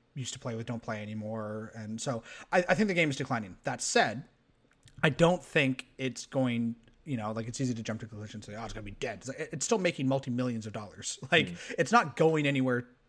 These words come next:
Speaker 1: anytime soon. And it's easy. It's like when, you know,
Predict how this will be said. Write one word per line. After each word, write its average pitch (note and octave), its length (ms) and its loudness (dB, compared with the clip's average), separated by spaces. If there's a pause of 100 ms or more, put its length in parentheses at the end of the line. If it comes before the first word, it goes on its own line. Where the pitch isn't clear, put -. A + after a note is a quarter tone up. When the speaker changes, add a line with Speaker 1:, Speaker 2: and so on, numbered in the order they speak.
(180)
Speaker 1:
anytime B2+ 340 -2
soon. A2 400 -4 (300)
And A#2+ 340 2
it's C3 220 -8
easy. E3 340 -2
It's D3 220 -4
like A3 120 0
when, D#3+ 280 -4 (100)
you C#3+ 140 -2
know, B2 260 0